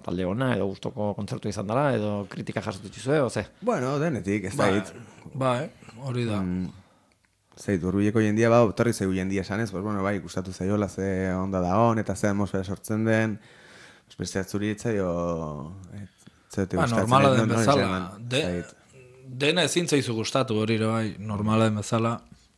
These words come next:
Speaker 3: hor nahi. Nik adibidez, Antxo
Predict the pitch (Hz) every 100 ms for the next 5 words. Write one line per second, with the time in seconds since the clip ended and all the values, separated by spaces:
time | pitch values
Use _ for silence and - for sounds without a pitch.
0 | _ _ 113 104 101 98 92 76 - _
1 | _ _ _ _ _ _ - - - _
2 | _ _ 117 107 110 117 120 - 117 117
3 | 123